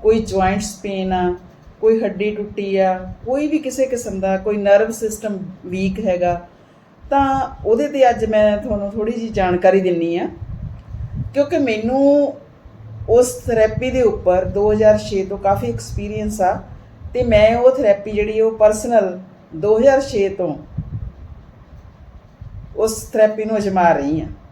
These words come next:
ਮੈਨੂੰ ਜਦੋਂ ਵੀ ਕਿਤੇ ਕੋਈ ਬਾਡੀ ਪੇਨ ਹੁੰਦੀ ਆ ਜਾਂ ਕੋਈ ਡਿਸਕ ਪ੍ਰੋਬਲਮ ਜਾਂ ਕੋਈ ਸਰਵਾਈਕਲ ਜਾਂ ਕੋਈ, ਅਹ, ਕਾਫ ਮਤਲਬ ਪਿੰਜਣੀਆਂ ਦੀ ਪ੍ਰੋਬਲਮ, ਚੂੜਿਆਂ ਦੀ ਪ੍ਰੋਬਲਮ, ਜਦੋਂ ਵੀ ਕਿਸੇ ਨੂੰ ਵੀ ਸਾਡੇ ਘਰ 'ਚ ਵੀ ਕਿਸੇ ਨੂੰ ਹੁੰਦੀ ਆ,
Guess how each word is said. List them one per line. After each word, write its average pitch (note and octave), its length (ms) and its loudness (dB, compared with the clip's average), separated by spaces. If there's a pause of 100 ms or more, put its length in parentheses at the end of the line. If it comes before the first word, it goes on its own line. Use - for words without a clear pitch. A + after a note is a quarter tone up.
(540)
ਮੈਨੂੰ A#3 200 0
ਜਦੋਂ G#3+ 220 4
ਵੀ C4+ 140 0
ਕਿਤੇ C4 220 2
ਕੋਈ B3 340 -2 (420)
ਬਾਡੀ G3+ 220 8
ਪੇਨ G#3+ 280 -2
ਹੁੰਦੀ F#3 420 -2
ਆ F#3+ 140 2 (1120)
ਜਾਂ F#3+ 220 0
ਕੋਈ G#3 80 0
ਡਿਸਕ F#3+ 300 -2
ਪ੍ਰੋਬਲਮ F#3+ 500 2
ਜਾਂ F#3+ 160 2
ਕੋਈ F#3+ 140 -6
ਸਰਵਾਈਕਲ F3+ 760 0
ਜਾਂ F3+ 220 0
ਕੋਈ, F3+ 460 0 (160)
ਅਹ, E3+ 340 4
ਕਾਫ F#3+ 520 4
ਮਤਲਬ F#3+ 340 -2
ਪਿੰਜਣੀਆਂ G3 440 -2
ਦੀ F#3+ 80 -4
ਪ੍ਰੋਬਲਮ, F#3 520 0
ਚੂੜਿਆਂ G3 360 -2
ਦੀ F#3+ 80 -6
ਪ੍ਰੋਬਲਮ, F3+ 480 -2
ਜਦੋਂ F#3 260 0
ਵੀ G#3+ 80 -6
ਕਿਸੇ G#3+ 260 -2
ਨੂੰ C4 100 0
ਵੀ B3+ 80 -4
ਸਾਡੇ C4 240 -2
ਘਰ G3 200 2
'ਚ - 160 -8
ਵੀ A3 120 -4
ਕਿਸੇ A3 220 -6
ਨੂੰ G3 100 -6
ਹੁੰਦੀ F3 320 -4
ਆ, G3 160 -2